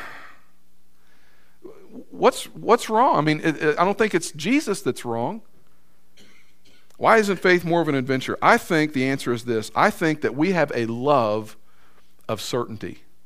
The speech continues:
We have embraced certainty. We wanna know what's gonna happen next.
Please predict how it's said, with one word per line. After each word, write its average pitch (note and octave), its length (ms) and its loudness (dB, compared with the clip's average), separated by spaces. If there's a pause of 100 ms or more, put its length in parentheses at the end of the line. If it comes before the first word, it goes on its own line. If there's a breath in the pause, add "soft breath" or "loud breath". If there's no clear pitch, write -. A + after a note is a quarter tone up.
(400 soft breath)
We F#3 200 4
have D3 360 6
embraced A#2+ 920 0 (520)
certainty. C#3 520 -2
We C3 120 -2
wanna E3+ 240 4
know D#3+ 440 2 (340)
what's A#2 200 -2
gonna B2+ 200 0
happen C3+ 340 -2
next. - 460 -4